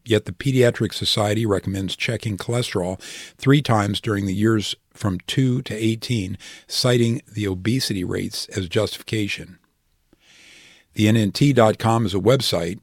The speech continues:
devoted to summarizing which treatments work and which do not. They promote a simple way to understand statistics, calculating the number of people that are needed to be treated to produce one beneficial patient effect. They say the following about statins,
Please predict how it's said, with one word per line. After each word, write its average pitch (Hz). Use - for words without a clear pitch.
devoted 104
to -
summarizing 101
which 107
treatments 95
work 101
and 98
which 104
do 95
not. 92
They 135
promote 117
a 95
simple 131
way 104
to 98
understand 104
statistics, -
calculating 92
the 92
number 95
of 90
people 107
that 92
are 92
needed 107
to 92
be 92
treated 98
to 101
produce 104
one 117
beneficial 107
patient 110
effect. -
They 147
say 147
the 131
following 127
about 95
statins, -